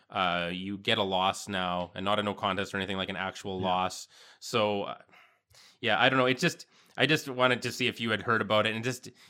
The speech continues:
Speaker 1: you know, 'cause if anybody doesn't, didn't see the Ariel Helwani interview and they just think, "Oh, a wife beater, now he got disqualified in M M A. He's a total lunatic, piece of shit," and maybe he is.
Speaker 2: Well, you know what?
Speaker 1: But
Speaker 2: I,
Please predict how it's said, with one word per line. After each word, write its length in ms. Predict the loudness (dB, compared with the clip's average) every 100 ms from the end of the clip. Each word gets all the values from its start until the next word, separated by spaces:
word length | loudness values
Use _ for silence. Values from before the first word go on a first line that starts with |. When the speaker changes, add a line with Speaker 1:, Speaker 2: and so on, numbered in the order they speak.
| 0
Speaker 1:
you 80 |
know, 80 | 2
'cause 140 | 2 4
if 80 |
anybody 320 | 4 6 4 4
doesn't, 500 | 4 2 -4 -10 -2
didn't 220 | 0 0
see 120 | 2
the 100 | 2
Ariel 220 | 4 2
Helwani 340 | 0 4 6 6
interview 300 | 4 0 0
and 60 |
they 40 | -2
just 80 | -4
think, 140 | -2
"Oh, 140 | 4 4
a 40 |
wife 320 | 6 4 4
beater, 260 | 2 2 4
now 160 | 2 2
he 40 |
got 140 | 0
disqualified 540 | -4 -4 2 4 4 0
in 40 |
M 180 | -2 -2
M 80 | 0
A. 260 | 0 0 -4 -8
He's 120 | -6
a 40 |
total 360 | -2 0 0 2
lunatic, 560 | 0 0 0 0 -2 -2
piece 160 | -8
of 80 | -6
shit," 320 | -2 0 -2 -6 -20 -20 _ _
and 140 | 2 6
maybe 240 | 6 6
he 220 | 4 6
is. 100 | 8
Speaker 2:
Well, 80 | 8
you 140 | 8
know 100 | 6
what? 240 | 4 4 6
Speaker 1:
But 320 | 8 8 6
Speaker 2:
I, 200 | 0 0